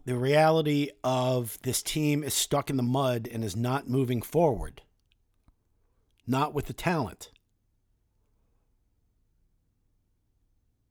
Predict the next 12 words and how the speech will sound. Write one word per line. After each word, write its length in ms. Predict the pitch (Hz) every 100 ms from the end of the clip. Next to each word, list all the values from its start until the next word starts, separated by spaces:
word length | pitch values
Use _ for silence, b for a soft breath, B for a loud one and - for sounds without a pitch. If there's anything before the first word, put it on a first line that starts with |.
| _ _ _ _ _ _ _ _ _ -
You 160 | 104 117
know, 160 | 135
people 340 | - 113 113 110
like, 200 | 113 180
"Oh, 280 | 247 220
give 340 | 123 165 196 165
the 160 | 196
running 320 | 170 185 196 180
backs 460 | 175 175 160 -
a 40 | 139
break, 460 | 113 180 170 -
man. 420 | 127 139 147 143